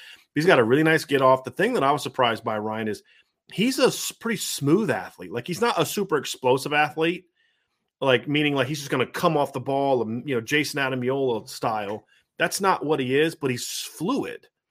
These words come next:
Like, he's got, we talked about how Owen Wafle is a little bit tight, got a little bit of tip tightness. That is not the case with Justin Scott. He is a very smooth athlete for a, such a big kid.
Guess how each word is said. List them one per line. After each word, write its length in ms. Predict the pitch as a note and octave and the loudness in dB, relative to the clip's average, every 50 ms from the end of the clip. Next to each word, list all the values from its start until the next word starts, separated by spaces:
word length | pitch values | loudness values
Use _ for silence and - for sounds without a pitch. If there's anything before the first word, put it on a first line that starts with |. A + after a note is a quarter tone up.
| _ _ _ _ _ _ - | _ _ _ _ _ _ -8
Like, 140 | C#3+ C#3+ - | -8 -6 -4
he's 140 | D#3 C3+ | -6 -4
got, 220 | - - D3+ - C#3+ | 0 0 0 2 0
we 100 | E3 G3 | -2 0
talked 220 | - A#3 G#3 E3 | 0 0 0 0
about 140 | E3+ E3+ D3 | 0 0 0
how 120 | D3+ D3 - | 2 0 2
Owen 320 | D3 D#3 E3 D#3 C#3+ C3 | 2 2 2 2 2 2
Wafle 440 | B2 B2+ C#3+ C#3+ C3+ - C3+ B2+ A#2+ | 0 0 0 -2 -2 -2 -2 -2 -2
is 100 | A2 - | -2 -4
a 40 | A#2 | -4
little 220 | A2 A#2+ C3 C#3 | -4 -2 -2 -2
bit 180 | C3 C3 - - | -4 -6 -8 -10
tight, 460 | - - - C3 C3 C3 C3 C3+ _ | -10 -6 -4 -2 -2 -2 -2 -4 _
got 100 | - A#2+ | -6 -4
a 0 | |
little 120 | A#2+ C3+ | -2 -2
bit 120 | C#3 D3 C#3 | 0 0 -2
of 120 | B2+ - | -4 -4
tip 300 | - - C#3+ C#3+ C#3 - | -6 -4 -4 -4 -4 -4
tightness. 300 | - B2+ B2 B2+ B2+ - - - - _ _ _ - | -4 -4 -4 -4 -6 -8 -10 -14 -20 _ _ _ -4
That 100 | F3+ F3+ | -2 -2
is 100 | C#3+ C#3 | 0 2
not 300 | C#3+ D3 D3 C#3+ C3+ - | 4 4 4 2 0 -4
the 60 | B2 | -6
case 260 | - - C3+ B2+ - | -4 -2 -2 -2 -4
with 80 | A#2 G#2+ | -6 -6
Justin 300 | A#2+ A2 - - F#2+ F2+ | -4 -6 -6 -6 -12 -12
Scott. 300 | - - A2 F#2 E2+ - | -10 -10 -10 -10 -8 -8
He 100 | A#2+ C#3+ | -6 -6
is 120 | D3+ B2+ | -6 -6
a 40 | B2 | -6
very 200 | A2 B2 A#2+ A2 | -4 -4 -4 -4
smooth 640 | G#2 - - - - C#3 C#3 D3 D3+ C#3+ C3+ B2 A#2 | -6 -8 -10 -10 -8 -6 -4 -2 0 0 0 -2 -2
athlete 480 | A2+ A#2 A#2 A2+ - G2+ G2 F#2+ - _ | -4 -4 -6 -8 -10 -14 -14 -14 -14 _
for 220 | - G#2+ G#2+ G2 | -12 -10 -10 -10
a, 80 | F2+ F#2 - | -12 -14 -12
such 240 | - - F#2+ - G#2+ | -12 -12 -12 -12 -14
a 40 | |
big 300 | G2 F#2+ - G#2 F#2+ - | -14 -12 -10 -12 -12 -12
kid. 360 | - - A2+ G#2 F2+ - - | -12 -10 -8 -8 -8 -10 -14